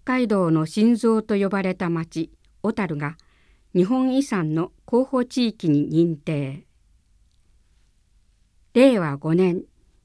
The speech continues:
二千二十三年、小樽運河竣工百周年。時代とともに役割を変える小樽運河。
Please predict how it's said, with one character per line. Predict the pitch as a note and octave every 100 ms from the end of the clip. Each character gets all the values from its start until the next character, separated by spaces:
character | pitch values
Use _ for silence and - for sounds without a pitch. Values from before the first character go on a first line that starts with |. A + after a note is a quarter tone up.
| _
二 | F#3
千 | - C#4+ G#3+
二 | A3
十 | G3+ E3 C#3+
三 | D3 E3 D#3 D#3+
年、 | C#3+ - - _ _ _ _ _ _ _ _ _ _
小 | F3+
樽 | B3+ B3 B3+
運 | B3+ G#3
河 | D#3 D3+ - _
竣 | - G#3+ A#3+ - -
工 | G3 F#3 E3+ -
百 | G3+ G3+ B3+
周 | B3 C4+ A3+
年。 | D3 C#3+ D3 - _ _ _ _ _ _ _ _ _ _ _ _ _ _ _
時 | - F3+
代 | A3 A3
と | A3 G3+
と | F#3+
も | F#3+
に | F#3 F#3 E3+ _ -
役 | F#3 -
割 | C4 A#3 F3+
を | D#3+
変 | - F3+ G3
え |
る | F#3+ G3+ -
小 | D#3+
樽 | F#3+ F#3+ F3+
運 | F3+ D3+
河。 | C#3+